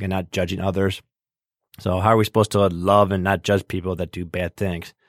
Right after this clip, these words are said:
You know, this is where my love for astrology, personalities, and relationships comes in. Uh, this is a good time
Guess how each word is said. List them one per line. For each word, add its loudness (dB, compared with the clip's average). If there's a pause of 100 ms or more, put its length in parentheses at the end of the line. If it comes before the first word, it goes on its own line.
(440)
You -2
know, 4
this 4
is 0
where 6
my 4
love 2
for 2
astrology, 4
personalities, -2
and -6
relationships -6
comes -10
in. -10 (800)
Uh, -6 (680)
this 2
is 2
a 0
good 4
time 4